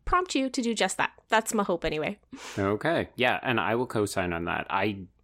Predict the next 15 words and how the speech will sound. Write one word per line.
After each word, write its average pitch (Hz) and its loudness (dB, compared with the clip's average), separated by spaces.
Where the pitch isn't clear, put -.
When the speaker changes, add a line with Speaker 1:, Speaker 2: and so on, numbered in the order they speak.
Speaker 2:
did 123 0
maybe 180 2
have 147 -2
a 117 -2
small 104 0
problem 107 0
with 98 2
how 90 0
the 85 -4
book 80 -6
comes 90 -6
together 82 -2
in 95 -2
the 90 -2
end, 104 -4